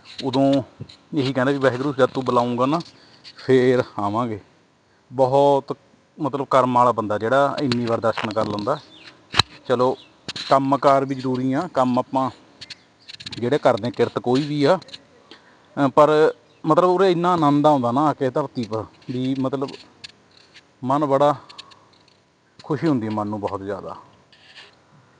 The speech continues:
ਉਰੇ ਤੋਂ ਜਾਣ ਨੂੰ ਸੱਚੀ ਗੱਲ ਜੀਅ ਨਹੀਂ ਕਰਦਾ ਹੈ।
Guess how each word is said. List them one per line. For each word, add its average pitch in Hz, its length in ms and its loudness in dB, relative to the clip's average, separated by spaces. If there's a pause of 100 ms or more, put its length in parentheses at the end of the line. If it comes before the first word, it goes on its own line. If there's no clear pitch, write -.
(1160)
ਉਰੇ 135 120 0
ਤੋਂ 160 120 0
ਜਾਣ 139 340 4
ਨੂੰ 151 100 0
ਸੱਚੀ 139 260 -6
ਗੱਲ 131 160 2
ਜੀਅ 127 200 -2
ਨਹੀਂ 117 120 -2
ਕਰਦਾ 98 280 -6
ਹੈ। 107 140 -12